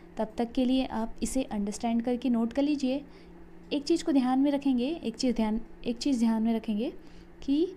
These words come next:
जो भी हमें measurement करना होता है, उस चीज़ को हम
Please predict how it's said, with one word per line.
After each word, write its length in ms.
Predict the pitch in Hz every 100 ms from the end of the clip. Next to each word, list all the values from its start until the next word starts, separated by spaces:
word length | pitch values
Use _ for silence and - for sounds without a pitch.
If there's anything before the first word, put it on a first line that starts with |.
| - - -
जो 160 | 208 269
भी 100 | 302
हमें 380 | 294 269 240 320 - - - - - 233
measurement 500 | 220 208 262 330 330
करना 220 | 285 277
होता 280 | 269 226 208
है, 240 | 196 240 320
उस 240 | 233 -
चीज़ 260 | 277 277 -
को 140 | 262
हम 220 | 226 254